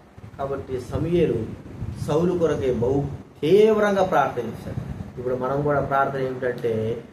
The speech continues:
దేవుడు వాక్యానుసారం నడుచుకొని వారి కొరకు ప్రార్థన చేయాలా? ద్రోహపూరితంగా దేవునికి విరోధంగా పాపం చేసేవారు ఉన్నారు, వారి కొరకే ప్రార్థన చేయాలా?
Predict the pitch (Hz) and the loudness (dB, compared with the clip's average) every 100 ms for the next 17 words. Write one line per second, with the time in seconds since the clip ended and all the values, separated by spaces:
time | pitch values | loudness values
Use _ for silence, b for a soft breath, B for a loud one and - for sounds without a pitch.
0 | - - 135 147 147 147 - 156 151 147 | -12 -2 2 4 4 2 2 2 2 2
1 | 147 147 143 143 - 147 143 143 143 143 | 0 2 0 0 0 0 2 2 2 2
2 | 143 147 143 147 147 143 147 147 147 151 | 2 0 0 2 2 2 0 0 2 2
3 | 170 - - - - - - - 143 156 | 0 -6 -18 -18 -18 -16 -14 -6 0 4
4 | 170 170 170 165 160 165 160 160 160 143 | 4 2 2 0 2 2 4 4 4 4
5 | - - - - 143 156 156 127 131 151 | -2 -12 -12 -4 4 4 4 0 4 4
6 | 160 165 165 165 156 151 160 160 156 170 | 4 4 2 4 4 4 2 0 0 2
7 | 156 160 151 156 151 131 120 143 151 156 | 2 2 2 0 0 2 2 2 2 2
8 | 160 156 151 147 151 151 156 156 175 | 2 2 2 2 -2 0 0 2 0